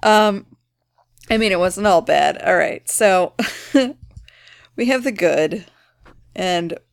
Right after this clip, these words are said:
part of the good is Juliet. Juliet was in L A. Uh, she was nominated for an Oscar for playing June Carter Cash, uh, in a movie. Um, she was, you know, being dragged along the whole Oscar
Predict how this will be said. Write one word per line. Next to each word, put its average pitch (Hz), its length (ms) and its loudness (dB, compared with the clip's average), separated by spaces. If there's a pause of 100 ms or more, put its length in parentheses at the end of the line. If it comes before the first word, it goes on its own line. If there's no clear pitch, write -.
part 208 180 2
of 190 80 -8
the 214 60 -10
good 185 260 4
is 180 180 0
Juliet. 165 760 -4
Juliet 180 520 0
was 185 160 -8
in 220 140 2
L 202 220 2
A. 165 400 0 (160)
Uh, 175 180 4
she 170 220 -4
was 170 160 -8
nominated 180 560 -2
for 170 240 -2
an 185 80 -2
Oscar 160 680 -2 (160)
for - 160 -10
playing 165 580 -2
June 170 300 -4
Carter 165 300 -2
Cash, 156 580 -2 (760)
uh, 202 200 4
in 180 120 -2
a 180 40 -8
movie. 185 600 -8 (220)
Um, 160 600 -2 (140)
she - 380 -4
was, 170 460 0
you 202 100 0
know, 160 140 -2
being 185 240 -2
dragged 170 320 0
along 165 360 -2
the 165 100 -8
whole 180 240 -2
Oscar 160 840 -2